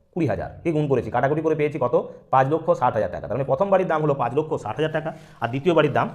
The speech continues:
বলে দেওয়া ছিল চার লক্ষ কুড়ি হাজার টাকা। এখন নতুন যে অনুপাত হবে সেখানে কি হবে না এই প্রথম বাড়ির সঙ্গে আরও সত্তর হাজার যোগ অর্থাৎ ছাপ-, পাঁচ লক্ষ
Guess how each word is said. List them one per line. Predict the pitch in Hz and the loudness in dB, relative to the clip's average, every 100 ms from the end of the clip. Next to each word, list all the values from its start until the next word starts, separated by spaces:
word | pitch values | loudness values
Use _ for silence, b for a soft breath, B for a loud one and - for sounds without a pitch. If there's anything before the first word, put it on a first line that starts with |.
| - | -2
বলে | 143 143 | 2 6
দেওয়া | 131 | 6
ছিল | 123 156 143 B B _ - | 6 -2 -4 B B _ 0
চার | 113 | 0
লক্ষ | 127 135 156 | 0 -2 -6
কুড়ি | 151 143 | -2 0
হাজার | 143 - | -2 -6
টাকা। | - - - b b | -10 -16 -20 b b
এখন | 123 180 147 | 6 6 4
নতুন | 147 214 | 2 4
যে | |
অনুপাত | 196 165 170 | 4 6 6
হবে | 151 117 - | 6 4 2
সেখানে | 135 175 180 | 2 2 4
কি | 147 | 2
হবে | 104 139 139 B - | 4 2 0 B -2
না | 147 - - | 0 0 0
এই | 160 | 0
প্রথম | 143 139 196 | 2 2 4
বাড়ির | 190 185 | 4 4
সঙ্গে | 190 175 | 4 4
আরও | 123 170 | 6 4
সত্তর | 170 151 139 | 2 2 2
হাজার | 135 92 | 2 2
যোগ | 87 | 0
অর্থাৎ | 101 156 156 - B B | 0 2 2 0 B B
ছাপ-, | - 139 - - | -2 -2 -2 0
পাঁচ | 127 135 | 2 2
লক্ষ | 156 | 2